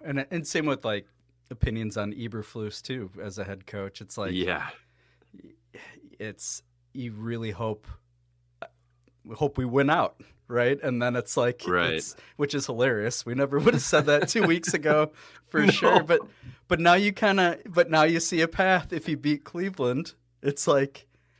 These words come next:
Speaker 1: all right,
Speaker 2: It's
Speaker 1: you got
Speaker 2: wild.
Speaker 1: two real mediocre teams coming to town, and then it's, it's a coin flip at Green Bay. Uh, it's, uh,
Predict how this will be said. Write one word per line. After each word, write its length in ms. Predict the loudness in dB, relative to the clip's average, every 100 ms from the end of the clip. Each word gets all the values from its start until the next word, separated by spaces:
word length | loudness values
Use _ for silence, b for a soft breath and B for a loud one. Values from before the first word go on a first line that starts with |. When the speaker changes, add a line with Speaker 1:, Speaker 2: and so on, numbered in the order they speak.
| _ _ -6
Speaker 1:
all 100 | -2
right, 160 | 0
Speaker 2:
It's 120 | -2
Speaker 1:
you 60 | 0
got 80 | 0
Speaker 2:
wild. 120 | 0
Speaker 1:
two 160 | -4 -6
real 380 | -2 4 4 4
mediocre 580 | 0 0 4 2 2 -4
teams 320 | -2 -4 -2
coming 220 | -2 -2
to 60 | -2
town, 520 | -2 2 2 0 -4 b b b b -6
and 140 | -4
then 160 | 0 -2
it's, 160 | -4 -14 -6
it's 400 | -6 -2 -4 -4
a 60 | -6
coin 280 | -2 -2
flip 320 | -2 -2 -2 -2
at 200 | -2 -4
Green 240 | -6 -2
Bay. 240 | 0 -2 -4 b b b _
Uh, 180 | -4 -4 -4
it's, 400 | -6 -6 -4 0
uh, 380 | 2 2 0